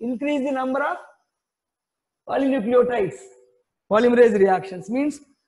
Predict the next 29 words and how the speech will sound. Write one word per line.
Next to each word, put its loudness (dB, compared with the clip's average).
formation 2
of -6
nucleotides. -12
D 4
N 0
A -10
polymerase -4
or 0
D 2
N 4
A 4
dependent -2
D 2
N 2
A 2
polymerase -6
coming 2
from 2
the 2
D 0
N -2
A 2
and 2
for -2
producing -2
the 0
D 0
N -4
A. -12